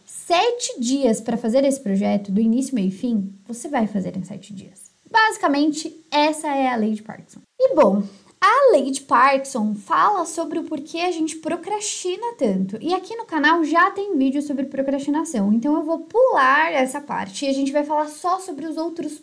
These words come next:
problemas que a lei de Parkinson causa, além da procrastinação, beleza? Bom, além da procrastinação, o grandíssimo causador de estarmos sempre adiando tarefas é,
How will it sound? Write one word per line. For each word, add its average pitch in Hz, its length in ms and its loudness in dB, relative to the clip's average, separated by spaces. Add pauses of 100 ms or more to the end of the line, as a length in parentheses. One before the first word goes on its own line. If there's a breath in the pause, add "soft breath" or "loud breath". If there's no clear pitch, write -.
problemas 294 720 -2 (300 loud breath)
que - 100 -2
a 302 40 2
lei 269 160 2
de 262 80 -6
Parkinson 277 420 -4
causa, 208 520 -2
além 294 540 2
da 269 140 0
procrastinação, 226 760 -6 (240)
beleza? 269 380 -2 (180 soft breath)
Bom, 233 360 2
além 339 400 0
da 415 80 2
procrastinação, 202 1000 -2 (400 loud breath)
o 302 140 0
grandíssimo 359 800 -2
causador 381 920 2
de 226 120 -4
estarmos 269 460 -2
sempre - 800 -6
adiando 240 420 2
tarefas 214 720 -4 (140)
é, 339 240 0